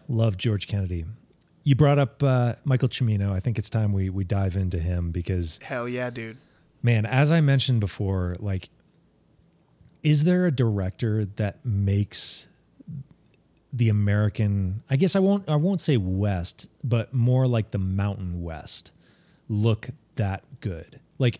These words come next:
Speaker 1: Heaven's Gate, and between Heaven's Gate and this movie, I don't know if there's another director on earth that has shot, uh, the American Rockies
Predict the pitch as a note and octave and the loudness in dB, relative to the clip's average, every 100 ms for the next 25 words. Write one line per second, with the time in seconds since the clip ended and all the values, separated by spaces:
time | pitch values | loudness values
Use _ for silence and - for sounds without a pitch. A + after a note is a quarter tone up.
0 | - - F#3+ B3 G#3+ C3 C3+ C3+ - A#2+ | -10 -4 -4 -2 -4 0 0 0 -2 0
1 | A#2 - G3 F3 E3+ D#3 A#2+ B2+ - G#2 | 0 2 2 2 2 0 0 -2 -2 -4
2 | G2+ G2+ - G2 F2+ F2 E2 - _ _ | -2 -4 -4 -4 -4 -4 -6 -12 _ _
3 | _ - B2+ D#3+ F#3 F3 D3+ D3+ A2+ A2 | _ -6 2 4 4 2 2 0 2 2
4 | G#2+ A2+ A2 G#2 F#2+ - A#2 G#2+ G2 G2 | 2 2 2 0 -2 -6 -2 0 0 -2
5 | - F#2+ F#2 F2 F#2 F2 - G#2+ G2 - | -2 -2 -4 -4 -6 -8 -8 -8 -8 -8
6 | A#2 G2 - - G#2+ A2 - - - A#2+ | -6 -6 -6 -4 -4 -4 -10 -18 -8 -2
7 | G#2 F#2 F#2+ G#2 A2+ A2 G2 F2+ F#2+ F#2+ | -2 0 0 0 -2 -2 -2 -4 -4 -6
8 | - E2 D#2 D#2 | -8 -12 -10 -12